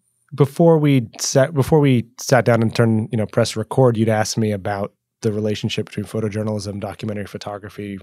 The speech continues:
What's the difference? And, you know, do you do one or the other? Do you separate? Do, for me, the, I, uh, defining terms is, is complicated 'cause I don't know how to do it. But if you think of, f-,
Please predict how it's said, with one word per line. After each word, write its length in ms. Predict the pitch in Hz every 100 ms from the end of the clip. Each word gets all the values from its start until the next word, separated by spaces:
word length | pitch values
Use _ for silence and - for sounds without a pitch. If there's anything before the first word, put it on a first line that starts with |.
| -
What's 260 | 104 -
the 100 | -
difference? 500 | 101 101 107 101 95
And, 360 | 104 98 98 98 160 170
you 120 | 156
know, 100 | 110
do 120 | 98
you 60 | 104
do 140 | 110
one 300 | 104 135 127
or 80 | 117
the 140 | 104 131
other? 280 | 131 123 120
Do 120 | 104
you 140 | 101 95 -
separate? 440 | 135 120 120 107
Do, 100 | 107 - - - -
for 180 | - 151
me, 340 | 160 175 165
the, 520 | 147 131 123 117 117 117 _ -
I, 220 | 139 139
uh, 200 | - 190 - _ -
defining 460 | 135 131 147 139 123
terms 300 | 123 123 110
is, 160 | 98 -
is 580 | - 110 90 - - - _ _ _ _ -
complicated 440 | 127 117 120 110
'cause 100 | 98
I 60 | 113
don't 100 | 117
know 60 | 110
how 140 | 104
to 100 | 101
do 220 | 92 110
it. 120 | 98 -
But 140 | - 117
if 180 | 135 -
you 60 |
think 260 | 123 156 147
of, 160 | 123
f-, 360 | - - - _